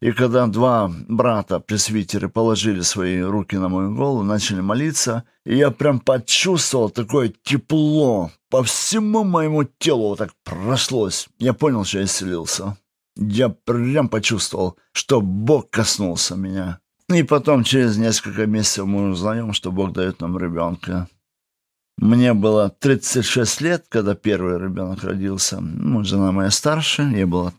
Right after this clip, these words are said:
тридцать восемь лет. И в сорок два года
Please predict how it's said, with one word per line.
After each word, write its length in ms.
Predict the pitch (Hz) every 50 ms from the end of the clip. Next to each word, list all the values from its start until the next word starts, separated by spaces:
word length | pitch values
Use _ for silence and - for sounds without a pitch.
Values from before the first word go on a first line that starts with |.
| _ -
тридцать 400 | - 104 95 - - 104 104 -
восемь 360 | 151 170 156 - - 160 151
лет. 200 | 156 156 151 - _ _ _ -
И 160 | 196 208 202
в 120 | - -
сорок 560 | - - - 190 190 180 175 175 151 127 110 104 - -
два 300 | - 143 147 147 135 127
года 560 | 113 98 107 120 117 107 101 92 107 104 101